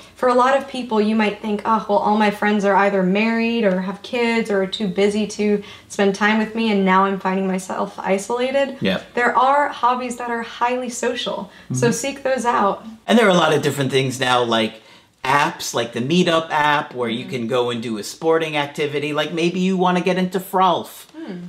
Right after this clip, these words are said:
Speaker 2: you know, which is Frisbee golf.
Speaker 1: <laughs> Is that like larping?
Speaker 2: <laughs>
Speaker 1: Like live action role play?
Speaker 2: Maybe the frolfs do that. I don't know.
Speaker 1: <laughs> Maybe there's a frolf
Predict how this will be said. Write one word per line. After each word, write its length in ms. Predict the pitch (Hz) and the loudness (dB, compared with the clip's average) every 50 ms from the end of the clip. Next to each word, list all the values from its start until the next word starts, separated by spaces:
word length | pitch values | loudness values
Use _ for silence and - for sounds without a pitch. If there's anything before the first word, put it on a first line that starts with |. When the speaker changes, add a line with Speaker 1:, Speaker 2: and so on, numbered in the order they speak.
| - - | -14 -10
Speaker 2:
you 160 | 143 139 131 | -6 -4 -2
know, 280 | 123 117 123 135 147 170 | -2 -2 -2 -2 -2 -4
which 280 | 170 - 147 143 - 156 | -4 -4 -4 -6 -4 -6
is 120 | 143 - | -10 -8
Frisbee 400 | - 165 160 151 147 - 175 170 | -4 -4 -4 -4 -2 -2 -2 0
golf. 600 | 175 190 196 190 151 147 - - - - - 226 | 2 2 4 2 2 0 -4 -10 -14 -14 -12 -12
Speaker 1:
<laughs> 140 | 285 - 240 | -12 -10 -10
Is 100 | 240 220 | -10 -6
that 180 | 240 220 202 214 | -6 -6 -4 -4
like 380 | 233 226 220 - - - - _ _ _ _ _ - | -4 -6 -6 -8 -10 -18 -20 _ _ _ _ _ -12
larping? 540 | 202 202 208 226 254 190 175 311 330 349 359 339 | -8 -6 -6 -6 -4 -4 -4 -4 -4 -6 -8 -6
Speaker 2:
<laughs> 60 | 180 | -4
Speaker 1:
Like 200 | 214 208 208 - - - 190 - - - - 220 - | -4 -4 -4 -6 -6 -8 -8 -10 -16 -20 -20 -12 -4
live 200 | 233 233 233 233 233 | 0 0 0 2 2
action 340 | 233 247 240 - 240 233 233 | 0 -2 -2 -8 -10 -8 -6
role 180 | 233 226 240 233 | -4 -4 -4 -4
play? 320 | 233 277 285 311 339 349 - - - - - - | -6 -6 -4 -4 -4 -6 -6 -8 -10 -10 -8 -2
Speaker 2:
Maybe 340 | 127 131 135 143 139 160 160 | 2 2 2 4 2 0 2
the 140 | 156 170 165 | 2 2 0
frolfs 580 | - - 165 160 165 170 185 180 - - - - 302 - - - - 151 147 - - | 2 2 4 4 6 4 4 2 -2 -6 -12 -12 -12 -12 -10 -10 -10 -10 -8 -6 -2
do 200 | - 214 254 262 | 0 0 2 2
that. 280 | 208 113 104 107 104 - | 2 2 2 0 -2 -2
I 100 | 113 151 | -2 0
don't 180 | 147 180 202 196 | 0 2 2 2
know. 240 | 233 254 - 311 - | 2 2 2 0 -2
Speaker 1:
<laughs> 80 | - 240 | -4 -4
Maybe 160 | 240 233 254 | -6 -6 -4
there's 260 | 208 262 247 - 240 | -4 -4 -4 -4 -6
a 120 | 226 214 | -8 -8
frolf 460 | - - 180 247 233 226 226 233 - | -8 -8 -4 0 0 2 2 0 -2